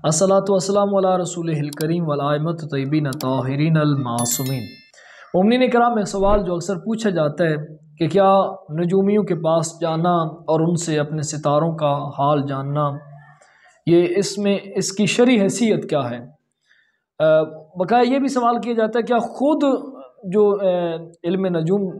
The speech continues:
जो, जिसका वो दावा करते हैं, क्या उनका इस, अ,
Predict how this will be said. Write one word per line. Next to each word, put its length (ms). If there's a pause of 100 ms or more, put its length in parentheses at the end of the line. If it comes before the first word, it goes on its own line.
(960)
जो, 120
जिसका 340
वो 120
दावा 240
करते 340
हैं, 340 (380)
क्या 220
उनका 840 (200)
इस, 220
अ, 60